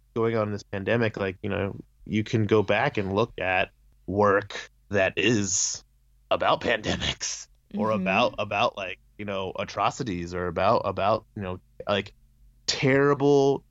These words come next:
Speaker 1: terrible, terrible missteps in human history. And, you know, you, you soon realize when you've seen so many of them, you realize that some of these things are just unavoidable in our, like,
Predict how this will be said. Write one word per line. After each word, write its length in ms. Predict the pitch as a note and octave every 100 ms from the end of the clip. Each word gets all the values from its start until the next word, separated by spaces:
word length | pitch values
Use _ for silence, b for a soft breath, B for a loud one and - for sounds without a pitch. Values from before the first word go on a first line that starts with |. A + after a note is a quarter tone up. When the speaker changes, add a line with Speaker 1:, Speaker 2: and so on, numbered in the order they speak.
| -
Speaker 1:
terrible, 880 | - - B2+ B2+ C3 C3 B2+ B2+ B2+ -
terrible 440 | A#2 A#2 A2+ G#2+ G#2+
missteps 580 | G#2 G#2 - A2 F2+ -
in 180 | G2+ G2
human 260 | A2 G#2 F#2+
history. 560 | G#2 - F#2+ F2+ F2+ - _ -
And, 380 | F#2+ F#2 F2 -
you 120 | G#2+
know, 280 | F#2+ F#2+ G2
you, 260 | - G#2+ G2+
you 220 | - G#2+
soon 300 | G2 B2 A2+
realize 380 | G2 A#2 G#2 G2
when 80 | A#2+
you've 100 | A#2
seen 260 | B2+ C#3+ B2
so 240 | - A2+
many 320 | G2+ G2 A#2+
of 100 | C3+
them, 320 | C#3+ D#3+ F3+ - _ _
you 160 | - G2+
realize 460 | A2+ A2 G2 F#2+
that 200 | G2 F#2 - _ -
some 240 | A#2+ A#2
of 80 | A#2
these 180 | G#2+ -
things 280 | G#2 G2
are 40 | F2+
just 140 | -
unavoidable 760 | - F#2 F2 F#2 F#2 E2+ E2+ - -
in 120 | F2+
our, 200 | F2+ F2+
like, 240 | E2+ F2